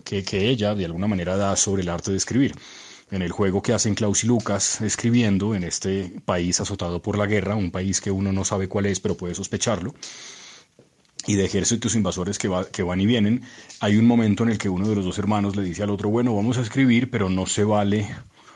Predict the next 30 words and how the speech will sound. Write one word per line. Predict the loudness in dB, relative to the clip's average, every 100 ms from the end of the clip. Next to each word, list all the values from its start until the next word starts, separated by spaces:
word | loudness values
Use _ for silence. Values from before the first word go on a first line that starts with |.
| -20 -6
hacer | -2 0 0
valoraciones | 0 2 0 0 0 2
morales | 2 2 0 0
sobre | 0
lo | 0
que | -2 0
vemos, | -2 -2
simplemente | -4 -2 -2 -2 0
describir | -2 -2 -2 0 -2
las | -4
cosas | -2 -2 -2
tal | -2
y | -2
como | -2 -4
son". | -4 -6 -10 -20 -20 -20 -20 -20 -20 -8
Porque, | -8 -4 -4
por | -2
ejemplo, | 0 -2 0 0 0
no | 0 0
vale | 2 2 2
decir | 0 -2 -2
"este | -2 -2
pueblo | 0 0 0
es | 0
bello", | 2 2 -2 -6 -20 -20 -14
porque | -8 -4 -2
este | -2 -2
pueblo | 0 0
es | 0
bello | 0 2 2 -2